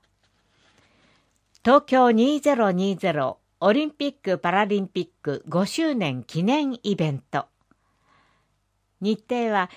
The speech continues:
七月二十五日土曜日。場所、東京ミッドタウンアトリウム。内容、アーバンスポーツ等の競技体験、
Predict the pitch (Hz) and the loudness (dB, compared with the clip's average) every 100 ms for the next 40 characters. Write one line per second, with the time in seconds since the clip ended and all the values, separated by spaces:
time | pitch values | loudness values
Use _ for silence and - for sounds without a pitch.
0 | - _ - - 311 311 294 269 262 302 | -20 _ -16 -2 0 2 0 -2 -2 -2
1 | 262 190 151 185 170 170 - 143 - - | -2 -2 -2 -2 -2 -4 -8 -12 -12 -12
2 | 143 175 180 226 175 131 117 _ _ _ | -4 -2 0 0 0 -4 -12 _ _ _
3 | _ _ _ _ 156 170 165 185 156 - | _ _ _ _ -8 -6 -6 -6 -6 -8
4 | _ _ _ - 214 302 - 262 240 214 | _ _ _ -2 4 4 2 -2 0 0
5 | - 175 190 185 285 302 262 254 208 156 | -2 -2 -2 -2 -2 -2 0 0 0 -4
6 | 139 - 180 254 254 233 165 123 131 - | -8 -4 -2 -2 -2 -2 -4 -6 -10 -16
7 | _ _ _ _ _ _ _ 160 175 147 | _ _ _ _ _ _ _ -4 -4 -4
8 | 147 131 - _ _ _ _ _ _ _ | -6 -6 -10 _ _ _ _ _ _ _
9 | 185 254 285 269 269 - - 269 247 - | 4 4 4 0 0 -2 2 2 0 -4
10 | - 220 185 147 127 - 196 269 254 240 | -2 -2 -2 -2 -4 -2 -2 0 -2 -2
11 | 190 165 - 127 127 - | -2 -2 -6 -10 -10 -18